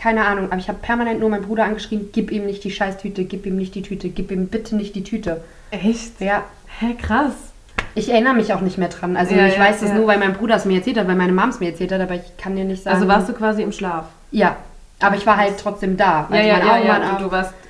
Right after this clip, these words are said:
Speaker 1: Beim
Speaker 2: körperlich
Speaker 1: Schlafwandeln war es zum Beispiel immer anders. Ich bin ja auch ewig geschlafwandelt. Also das nicht so lange. Ich glaub, vielleicht bis ich zwölf war oder so.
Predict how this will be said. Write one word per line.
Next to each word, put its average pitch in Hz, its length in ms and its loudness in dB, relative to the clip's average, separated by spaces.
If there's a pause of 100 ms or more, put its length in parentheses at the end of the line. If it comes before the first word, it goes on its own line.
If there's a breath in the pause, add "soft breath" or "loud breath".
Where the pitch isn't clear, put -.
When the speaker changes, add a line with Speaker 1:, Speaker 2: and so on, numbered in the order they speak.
(360 loud breath)
Speaker 1:
Beim 254 140 6
Speaker 2:
körperlich 240 260 4
Speaker 1:
Schlafwandeln 311 460 8
war 277 80 8
es 269 80 0
zum 247 120 -2
Beispiel 226 260 0
immer 202 240 0
anders. 202 280 2
Ich 185 100 -6
bin 214 120 -4
ja 190 180 0
auch 208 180 -2
ewig 208 220 0
geschlafwandelt. 214 680 -2
Also 185 220 0
das 196 160 -8
nicht 202 180 -2
so 175 80 -4
lange. 226 220 2
Ich 214 100 -4
glaub, 180 160 -4
vielleicht 165 220 -8
bis 151 100 -12
ich - 140 -20
zwölf 208 320 -4
war 156 80 -2
oder 156 140 -2
so. 170 100 -6